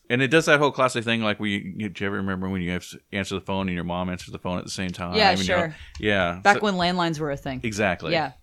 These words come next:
Speaker 1: And so they're both gone, and he's like, "It's Nolan. He need, he needs Mark's help with a major baddie coming to Earth."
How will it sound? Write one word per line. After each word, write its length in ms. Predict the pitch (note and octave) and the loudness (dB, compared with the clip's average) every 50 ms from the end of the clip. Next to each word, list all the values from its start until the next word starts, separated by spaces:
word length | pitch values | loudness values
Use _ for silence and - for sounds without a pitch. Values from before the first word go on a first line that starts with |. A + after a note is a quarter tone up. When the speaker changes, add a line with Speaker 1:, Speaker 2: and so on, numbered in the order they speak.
| - | -12
Speaker 1:
And 120 | - G#2 - | -10 -2 0
so 100 | B2 A2+ | 2 4
they're 100 | A2 G#2+ | 4 4
both 220 | G#2+ A2 G#2+ G#2+ | 4 2 2 2
gone, 160 | - G#2+ G#2 | 0 0 0
and 80 | G#2 G2+ | 0 0
he's 100 | G2+ G2 | -2 -2
like, 180 | G2+ G2+ F#2 - - - - - | -2 -2 -2 -4 -10 -20 -6 -4
"It's 160 | A2+ G#2+ - | -4 -2 2
Nolan. 280 | A2 G#2 G2 G2+ G2+ F#2+ | 2 2 4 4 2 2
He 100 | G#2 G2 | 2 2
need, 260 | G2+ G2+ G2+ G2 G#2 - | 2 2 2 2 -2 -4
he 120 | A2+ A#2+ B2+ | -4 -2 0
needs 260 | C#3 C#3 B2 A2+ B2+ | 2 0 0 0 0
Mark's 240 | B2 A#2 G#2+ - - | 0 0 0 0 0
help 260 | A2+ G#2 G#2 G2 - | 0 0 0 0 -2
with 160 | G2 G2 F2 | -4 -2 0
a 320 | F#2 F2 F2 E2+ E2+ E2 E2+ | 2 2 2 0 0 -2 -2
major 300 | F2+ G2 G2 G2 G#2 G2 | 0 0 2 2 2 2
baddie 340 | E2+ F#2 F2+ F#2 F#2 F2 - | 4 4 6 6 4 2 0
coming 260 | - G#2 F#2+ F#2+ E2+ | -2 -2 -2 -2 -2
to 100 | - - | 0 0
Earth." 240 | G2+ F2 D2+ D#2+ | 0 0 0 -2